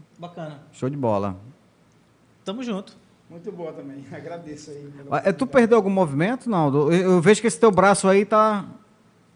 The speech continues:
Speaker 2: esse aí, né?
Speaker 3: Bem devagarinho.
Speaker 2: A-, aí foram dois tiros ou só um tiro aí?
Speaker 3: Dois, dois.
Speaker 2: Dois tiros aí.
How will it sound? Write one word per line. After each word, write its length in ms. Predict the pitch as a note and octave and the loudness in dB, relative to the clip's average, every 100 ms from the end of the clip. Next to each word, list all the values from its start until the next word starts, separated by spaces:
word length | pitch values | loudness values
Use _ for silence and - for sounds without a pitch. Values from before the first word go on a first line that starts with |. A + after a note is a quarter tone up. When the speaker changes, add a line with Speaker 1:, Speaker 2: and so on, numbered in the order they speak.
| - | -6
Speaker 2:
esse 240 | C3 - | -4 0
aí, 260 | F3 C3 A2 | 2 2 0
né? 260 | A2+ D3 - _ _ _ _ _ _ C#3+ | 0 -2 -6 _ _ _ _ _ _ -20
Speaker 3:
Bem 280 | F3 G#3 G3 | -20 -20 -20
devagarinho. 580 | E3+ E3+ E3+ D3 D3+ D#3+ | -16 -16 -16 -18 -20 -10
Speaker 2:
A-, 320 | - - - | -4 -2 2
aí 100 | D#3+ | 2
foram 240 | E3+ F3+ E3+ | 2 0 0
dois 260 | D#3 F3+ | 0 0
tiros 300 | - F#3 G3+ | 0 0 2
ou 140 | E3+ E3 | 0 0
só 180 | - D#3 | 0 0
um 120 | D3 | 0
tiro 340 | C3+ C3+ B2 | -2 -2 0
aí? 160 | A2+ G2+ | 0 -2
Speaker 3:
Dois, 200 | G#2+ - - | -6 -14 -20
dois. 160 | - - - | -20 -20 -8
Speaker 2:
Dois 320 | A2+ F3+ - | 0 0 0
tiros 320 | D#3 D3+ C3+ | -2 0 0
aí. 340 | D3 D3+ G3+ | 0 0 -2